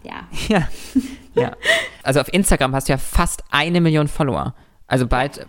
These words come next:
Speaker 2: bald postest du so ein Bild mit so aufblasbaren
Speaker 1: <laughs>
Speaker 2: Zahlen, mit so einer eins und einem M.
Speaker 1: Ja, mal gucken. Also das sehe ich, so, so ein Foto sehe ich jetzt noch nicht, aber ich will mir auf jeden Fall so ein bisschen Gedanken machen.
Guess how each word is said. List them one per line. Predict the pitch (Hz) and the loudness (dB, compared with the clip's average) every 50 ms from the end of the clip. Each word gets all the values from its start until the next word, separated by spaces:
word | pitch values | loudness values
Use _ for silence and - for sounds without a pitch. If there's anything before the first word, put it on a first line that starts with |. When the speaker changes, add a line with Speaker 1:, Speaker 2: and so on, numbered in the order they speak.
| 120 - | -6 -2
Speaker 2:
bald | 143 143 147 147 - | 0 0 0 2 4
postest | - 175 175 175 - 180 - | 4 4 4 4 0 -4 -2
du | - 160 | 0 0
so | 160 | 0
ein | 151 131 | 2 2
Bild | 156 165 - | 2 0 0
mit | - 175 - | -2 -2 -2
so | - | 0
aufblasbaren | - - 147 - 220 247 320 349 320 294 160 156 156 160 | 2 2 2 2 4 6 6 6 6 4 2 0 0 -2
Speaker 1:
<laughs> | - | -4
Speaker 2:
Zahlen, | - - 156 147 156 170 190 214 330 370 - _ - - 640 - | 0 0 2 2 2 2 2 0 -2 -6 -12 _ -4 -2 0 2
mit | 208 190 170 | 2 2 2
so | 175 | 2
einer | 160 156 - | 2 2 2
eins | 139 151 160 190 - - | 2 0 0 0 -2 -4
und | 165 165 | -4 -2
einem | 131 156 | -2 -4
M. | - - 139 156 175 220 466 - - - - - - - - | 0 2 2 2 2 0 -6 -8 -14 -20 -20 -20 -20 -6 0
Speaker 1:
Ja, | 220 208 214 | 2 4 4
mal | 226 226 233 | 6 4 4
gucken. | 220 - - 294 - - - 220 | 4 4 2 2 2 0 0 2
Also | 208 220 220 226 220 | 4 4 4 4 4
das | 214 226 226 226 - - | 4 2 0 0 -2 -2
sehe | 247 247 262 262 262 | 0 2 2 2 0
ich, | 262 294 | 0 0
so, | - - 233 226 233 | 0 0 2 2 4
so | 233 240 | 4 6
ein | 254 254 | 6 6
Foto | - - 285 262 277 240 | 4 4 0 0 0 0
sehe | 233 240 | 2 0
ich | 254 - | 0 2
jetzt | - 254 247 - | 0 -2 -2 0
noch | 233 214 | -2 0
nicht, | 220 233 285 277 262 | 2 0 0 0 -2
aber | 233 208 208 202 | 0 2 4 2
ich | 214 226 - - | 2 2 -2 -4
will | 226 220 220 | -4 -2 -2
mir | 220 202 | -2 -4
auf | 190 185 - | -4 -2 0
jeden | 214 214 247 233 | 2 4 6 6
Fall | 208 190 190 196 202 202 | 6 6 6 4 4 2
so | 208 | 0
ein | 202 202 196 | -4 -2 -2
bisschen | 208 208 - 202 185 190 185 | -4 -4 -4 -6 -6 -4 -2
Gedanken | 185 180 185 185 190 190 - 185 175 | 2 2 2 2 2 -2 -6 -6 -6
machen. | 170 175 180 - - 180 180 196 226 | -4 -6 -6 -8 -10 -10 -10 -10 -10